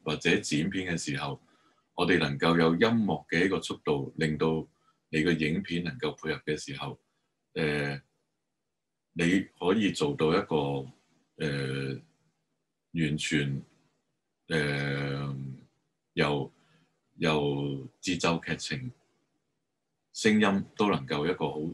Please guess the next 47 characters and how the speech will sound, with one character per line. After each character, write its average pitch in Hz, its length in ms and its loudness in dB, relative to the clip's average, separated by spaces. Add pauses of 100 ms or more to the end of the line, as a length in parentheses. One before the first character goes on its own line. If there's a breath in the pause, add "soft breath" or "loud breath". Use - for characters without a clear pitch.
(120)
好 85 120 -2
配 82 220 0
合 73 120 -6 (100)
嘅 78 160 0
一 - 20 -2
個 69 280 -6 (520)
做 143 180 -6
法。 - 240 -8 (140)
咁 104 160 4
當 135 160 8
然 80 140 2
後 82 280 2
期， 69 360 -4 (120)
後 87 280 2
期 76 220 0
你 78 280 0
剪 85 240 -2
接 101 140 4
嘅 80 180 2
時 - 220 -6
候 71 140 -4
都 - 200 2
可 92 120 2
以 80 60 4
做。 - 240 -6 (520 soft breath)
咁 104 460 6 (440)
但 82 220 4
係 80 260 0
好 92 80 -2
多 117 140 8
時 76 200 -2
剪 82 260 -2
接 90 180 -2
你 80 100 0
就 78 180 -2
好， - 60 -14 (340)
好 87 80 -10
需 107 160 0
要 90 80 2
就 - 160 -2 (220)
啦， - 140 -12 (120)
<laughs> 101 140 -2
即 107 100 0
係 98 80 6
你 78 140 2
要 73 60 -6
就， 76 280 -6